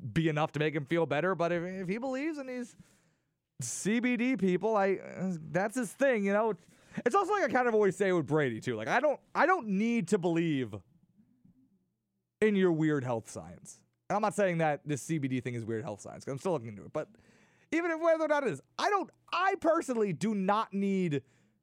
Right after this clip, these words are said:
to believe in your health recovery science thing.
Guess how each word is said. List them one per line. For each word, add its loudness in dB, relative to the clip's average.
to 2
believe 2
in -2
your 2
health 2
recovery 0
science -6
thing. -16